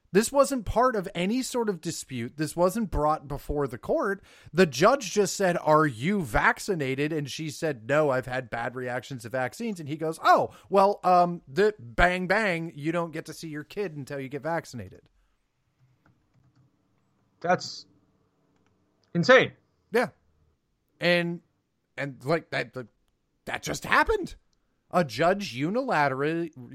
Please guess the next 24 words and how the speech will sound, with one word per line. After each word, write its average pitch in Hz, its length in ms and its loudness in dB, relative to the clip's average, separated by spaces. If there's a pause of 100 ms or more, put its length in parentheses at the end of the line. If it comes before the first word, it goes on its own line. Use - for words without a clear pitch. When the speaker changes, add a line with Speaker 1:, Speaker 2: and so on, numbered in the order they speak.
(120)
Speaker 1:
unilaterally 135 840 -2 (340)
decided 214 760 0 (920)
that 165 220 2
you 139 260 -2
don't 247 220 0
get 233 140 -4
to 220 100 -4
have 185 260 -2
parental 165 480 -2
rights 156 380 -2
because 190 800 -2
of 202 100 -4
his 165 240 -4
opinion 147 460 -8
on 135 220 -6
something. 117 420 -14 (1300)
'Cause 254 140 4
let's 311 140 2
be 330 120 -2
honest, 294 160 -2 (180)
that's 226 240 4
what 269 160 8
it 262 100 0
is. 202 380 -2